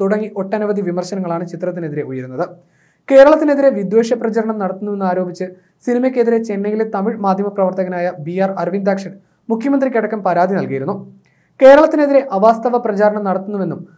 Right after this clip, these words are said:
സാമുദായിക സൗഹാർദ്ദം തകർക്കുന്നതാണെന്നുമാണ് പരാതിയിൽ പറഞ്ഞിരിക്കുന്നത്. സിനിമയ്ക്കെതിരെ ഡി വൈ എഫ് ഐയും കോൺഗ്രസും അടക്കം രംഗത്ത് വന്നിരുന്നു. കേരളത്തെ അപമാനിക്കാനും അപകീർത്തിപ്പെടുത്താനും ശ്രമം. ദ കേരള സ്റ്റോറിക്ക് പ്രദർശനാനുമതി നൽകരുതെന്ന് വി ഡി സതീശൻ ആവശ്യപ്പെട്ടു. ന്യൂനപക്ഷ വിഭാഗങ്ങളെ സംശയ നിഴലിലാക്കി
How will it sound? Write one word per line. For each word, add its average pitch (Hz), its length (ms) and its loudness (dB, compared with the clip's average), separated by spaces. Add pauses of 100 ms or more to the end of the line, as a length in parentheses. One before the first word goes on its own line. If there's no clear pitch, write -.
(240)
സാമുദായിക 269 500 6
സൗഹാർദ്ദം 220 580 2
തകർക്കുന്നതാണെന്നുമാണ് 196 1000 -2
പരാതിയിൽ 175 400 0
പറഞ്ഞിരിക്കുന്നത്. 135 500 -6 (580)
സിനിമയ്ക്കെതിരെ 277 520 2
ഡി 196 260 -2
വൈ 220 100 6
എഫ് 233 180 0
ഐയും 226 120 -2 (100)
കോൺഗ്രസും 202 420 -2
അടക്കം 175 260 -4
രംഗത്ത് 156 320 -2
വന്നിരുന്നു. 127 300 -8 (800)
കേരളത്തെ 294 420 6
അപമാനിക്കാനും 240 600 -2
അപകീർത്തിപ്പെടുത്താനും 202 840 -2
ശ്രമം. 165 360 -8
ദ 214 100 0
കേരള 220 300 2
സ്റ്റോറിക്ക് 208 440 -2
പ്രദർശനാനുമതി 202 800 -4
നൽകരുതെന്ന് 180 420 -4
വി 170 160 -4
ഡി 190 80 -2
സതീശൻ 165 380 -4
ആവശ്യപ്പെട്ടു. 131 440 -8 (520)
ന്യൂനപക്ഷ 294 440 2
വിഭാഗങ്ങളെ 240 520 2
സംശയ 196 380 -6
നിഴലിലാക്കി 202 640 0